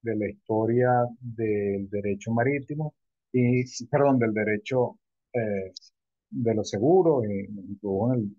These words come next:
el derecho de los seguros marítimos, lo cual nos ahorra, eh, parte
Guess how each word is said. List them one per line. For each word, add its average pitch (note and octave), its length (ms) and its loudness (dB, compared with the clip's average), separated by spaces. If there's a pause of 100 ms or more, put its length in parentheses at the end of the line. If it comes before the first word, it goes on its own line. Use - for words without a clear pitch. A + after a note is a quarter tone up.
el G#2+ 100 -8
derecho G#2+ 360 -4
de A#2+ 40 0
los G#2 100 -2
seguros A2 240 0
marítimos, E3 480 0 (460)
lo A#2 240 0
cual B2 640 4
nos A#2+ 340 -2
ahorra, G#2+ 680 2 (460)
eh, G#2 420 -4 (120)
parte D3+ 520 2